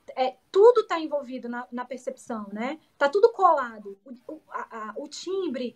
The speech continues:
o andamento, tudo. Então, assim, como a coloração, o ti-, a variação de cores nos instrumentos, de cada nota, você pega na flauta doce, assim, cada nota, tem nota que é muito nasal, tem nota que é muito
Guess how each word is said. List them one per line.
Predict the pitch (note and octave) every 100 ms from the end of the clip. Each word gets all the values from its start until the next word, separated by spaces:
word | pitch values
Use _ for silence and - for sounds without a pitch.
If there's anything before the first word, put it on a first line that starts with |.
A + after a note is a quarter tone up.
| _ _
o | D4
andamento, | D#4+ D#4+ D4+ F4 E4+ - C4+ A#3+ _ _
tudo. | G4+ F#4+ B3 A#3+
Então, | C#4+ C#4+ F#4
assim, | F#4 F4+ E4 B3 - _ _ _ _ _ _
como | D#4+ F4
a | F4
coloração, | E4+ D#4 D4+ D4 - E4 E4+ C#4+
o | B3
ti-, | - -
a | A#3 A3+ A3+
variação | B3+ C4 C#4+ - E4
de | D#4+
cores | _ - D#4 D4+ C4
nos | C4 B3
instrumentos, | C4 B3+ A#3+ A3+ G#3+
de | A#3+
cada | - G4 F#4
nota, | C#4+ D#4+ D#4+ A#3+
você | -
pega | D#4+ F4
na | D#4+
flauta | D4 C#4
doce, | A#3 B3+ D#4+ B3
assim, | C#4 C4 _ _ _
cada | D#4+ F4+ G4+ F#4+
nota, | D4+ C4 D4+ D#4
tem | C4+ C4
nota | C#4+ -
que | C#4+
é |
muito | B3+ C4
nasal, | A#3 G#3+ G#3+ B3 B3
tem | B3+ A#3
nota | A#3+ A#3+
que | B3
é |
muito | A#3+ A#3+